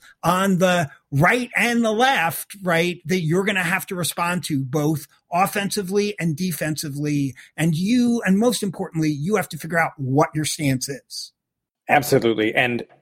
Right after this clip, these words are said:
Speaker 2: one thing I will say, and hopefully is one of the most important things, is don't be afraid that you don't know enough to be vocal, right? Educate yourself, reach out to the community members in your area,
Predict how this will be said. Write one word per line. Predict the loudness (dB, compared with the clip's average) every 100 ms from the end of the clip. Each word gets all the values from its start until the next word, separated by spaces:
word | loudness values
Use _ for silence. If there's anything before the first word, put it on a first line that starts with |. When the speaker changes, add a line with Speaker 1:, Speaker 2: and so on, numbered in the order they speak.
| _ -8
Speaker 2:
one | -8 -8 -6 0 4 6 6
thing | 4 4
I | 6
will | 4
say, | 4 4 4
and | 2
hopefully | 2 0 2 4
is | 4
one | 2
of | 0
the | 2
most | 0 0
important | 0 2 2 -2 -2
things, | -2 -2 0
is | 2 2 -2 -10 _ _ _ _ _ _ _ _ _ -12 -8 0
don't | 4 4 2 4
be | 6 6
afraid | 6 0 0 4 6 4 2 0 -4 0
that | 0 0 -6 _ -8
you | -4 0
don't | 2 2 2
know | 2 4
enough | 4 2 -2
to | -6
be | -6 -4
vocal, | -4 -4 -6 -8 _ _ _ 0
right? | 2 0 -8 -20 _ _ _ _ 0
Educate | 2 4 2 2 2
yourself, | 2 0 0 0 4 2 0 -14 -12
reach | -8 0 2 2 2
out | 2 0
to | -4
the | -6
community | -6 -4 -2 0 0
members | 0 2 2 0 -2
in | -4 -2
your | 2 4 6 6
area, | 4 4 4